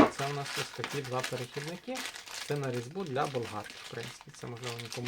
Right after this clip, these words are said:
не цікаво. Я просто гляну для себе, чи правильно мені надіслали китайці. Воно якесь все в ржавчині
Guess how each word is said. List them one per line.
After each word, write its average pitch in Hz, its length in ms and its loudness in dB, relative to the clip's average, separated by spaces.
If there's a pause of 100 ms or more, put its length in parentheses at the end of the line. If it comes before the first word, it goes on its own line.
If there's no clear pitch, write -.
не 123 60 -2
цікаво. 165 420 0 (720)
Я 120 100 2
просто - 360 0 (120)
гляну 117 280 0
для 110 160 -4
себе, 131 320 2 (400)
чи - 100 -2
правильно 113 420 2
мені 110 200 -2 (400)
надіслали 131 540 2 (680)
китайці. 113 480 -2 (300)
Воно 117 220 -4
якесь 113 400 -4 (560)
все - 180 -6
в 107 140 -2
ржавчині 135 640 0